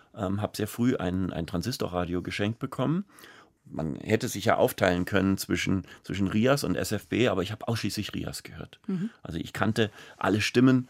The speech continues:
Speaker 1: vom Rias. Es gab hier Nachrichtensprecher, die die Anführungsstrichen bei D D R, indem sie D D R sagten, so herrlich mitsprechen konnten. Habe ich viel über Sprache gelernt,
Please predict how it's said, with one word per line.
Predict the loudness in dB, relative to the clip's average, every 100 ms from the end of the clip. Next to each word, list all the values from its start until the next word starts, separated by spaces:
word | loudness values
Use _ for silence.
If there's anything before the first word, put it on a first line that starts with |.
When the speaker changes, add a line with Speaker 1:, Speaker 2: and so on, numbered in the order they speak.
| -12 -20 -14
Speaker 1:
vom | -4 0 0
Rias. | 2 4 4 2 -12 _ _ _ -14
Es | -4
gab | -4 0
hier | 2
Nachrichtensprecher, | 2 -2 -8 -8 -8 -6 -4 -2 -2 -4 -12 -20 -6
die | 0
die | 2
Anführungsstrichen | 4 4 2 0 0 -2 -2 0 -2 0
bei | 0 0 0
D | 2 4
D | 2 2
R, | 4 4 2 -6 _ -20 -20 _
indem | -6 -2 0 2
sie | 0 -2
D | -10 0 4 4 4 -2 -6
D | -4 4 6 6 2 -4
R | -2 0 0 -2 -8 -14 -14 -2
sagten, | 2 2 2 0
so | 4 4 4 0
herrlich | -2 0 0 0
mitsprechen | -2 -2 -6 -6 -4 -2
konnten. | 0 0 -2 -4 -8 -16 -4
Habe | -4
ich | 0
viel | 0
über | 0 -2
Sprache | -4 -4 -2 0 -2
gelernt, | 0 2 2 2 -2